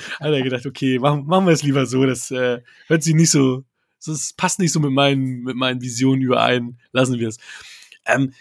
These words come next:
Ennio Morricone hat ja die Musik gemacht, aber es ist mir jetzt gar nicht so bewusst gewesen. Ich hab, also die Musik ist mir jetzt gar nicht so, es war, es kam für mich alles so wie, wie eigentlich typisch Tarantino schon fertige Musikstücke vor, die eigentlich eingewoben wurden. Also da war ich so ein bisschen überrascht.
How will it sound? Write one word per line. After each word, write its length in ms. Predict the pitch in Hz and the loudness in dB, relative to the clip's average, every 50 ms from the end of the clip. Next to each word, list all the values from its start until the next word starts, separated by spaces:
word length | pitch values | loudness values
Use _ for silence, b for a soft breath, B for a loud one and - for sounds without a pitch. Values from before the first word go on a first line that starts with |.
| B B _ | B B _
Ennio 200 | - 170 175 220 | 2 4 4 6
Morricone 480 | 233 226 196 165 139 - - 165 214 240 | 6 6 4 2 2 2 2 2 4 4
hat 100 | 233 - | 2 0
ja 40 | 170 | 0
die 80 | 147 | 0
Musik 320 | 139 135 123 110 110 165 - | 0 0 0 -2 -4 -6 -4
gemacht, 420 | - 220 220 240 254 - - - | -4 -4 -2 -2 -4 -6 -6 -4
aber 180 | 143 143 151 143 | -2 -2 0 0
es 160 | 131 - - | -2 -2 -4
ist 140 | 135 - - | -4 -2 0
mir 120 | 147 143 | 0 2
jetzt 260 | 139 135 - - - | 2 0 -2 -4 -4
gar 160 | - - 139 160 | -4 -2 0 2
nicht 120 | 175 160 | 2 2
so 100 | - 170 | 2 0
bewusst 320 | 170 165 160 190 - - | 0 0 0 0 -2 -4
gewesen. 300 | - 135 120 120 110 117 | -4 -2 -2 -2 0 -2
Ich 100 | 120 120 | -2 -2
hab, 220 | - 127 - _ _ - - | -4 -6 -6 _ _ -20 -14
also 240 | - 127 135 131 127 | -6 -2 -2 -2 0
die 140 | 117 131 | 0 0
Musik 380 | 131 131 127 117 120 156 160 - | 0 0 0 0 -2 -2 -4 -4
ist 180 | - - - 156 | -8 -6 -2 0
mir 80 | 143 | 0
jetzt 180 | 139 131 - - | 0 0 0 -2
gar 160 | - 135 151 | 0 2 2
nicht 140 | 160 156 - | 2 2 2
so, 100 | - 139 | 0 0
es 180 | 131 - - | 0 -2 -4
war, 140 | - 117 110 | -8 -10 -12
es 400 | - - - - - _ - - | -12 -14 -18 -18 -18 _ -14 -6
kam 180 | - - 147 160 | -2 0 0 0
für 120 | - 160 | 2 0
mich 160 | 165 156 - | 0 0 0
alles 180 | 127 147 170 156 | 0 0 0 2
so 160 | - 165 151 | 0 0 2
wie, 240 | 147 156 151 147 135 b b b b b | 2 2 0 0 -2 b b b b b
wie 120 | - 131 110 | -6 -4 -2
eigentlich 220 | 123 147 151 - | 0 0 -2 -2
typisch 280 | - 165 156 175 - - | -2 -2 0 0 0 2
Tarantino 560 | - 151 147 143 139 131 - - 156 160 156 | 2 4 4 4 2 2 2 2 2 4 4
schon 220 | - - 143 135 | 2 2 0 0
fertige 320 | 135 - 143 143 147 147 147 | 2 2 0 2 2 2 4
Musikstücke 560 | 143 147 180 262 262 - - 139 - 127 120 | 4 4 4 4 2 0 -2 0 0 -2 0
vor, 200 | - - 127 127 | 2 2 2 2
die 140 | 123 120 110 | 2 0 -2
eigentlich 240 | 117 131 135 - | -2 -2 -2 -2
eingewoben 600 | 127 165 202 214 185 147 113 117 120 113 117 113 | -2 -2 0 0 0 0 0 0 -2 -2 -2 -4
wurden. 380 | 107 113 113 113 110 110 110 104 | -2 -2 -2 -2 -2 -4 -6 -6
Also 300 | 107 110 113 117 117 117 b b b b b b b b | -6 -6 -4 -6 -6 -8 b b b b b b b b
da 140 | - - 131 | -6 -4 0
war 80 | 117 139 | 0 0
ich 80 | 147 | 0
so 80 | - 165 | 2 0
ein 60 | 156 | 0
bisschen 480 | 143 170 - - 165 156 151 151 151 - | 2 0 0 2 2 2 2 0 0 0
überrascht. 640 | - 147 147 143 143 151 143 - - - - - - | 0 0 2 2 2 2 0 0 -2 -4 -8 -10 -16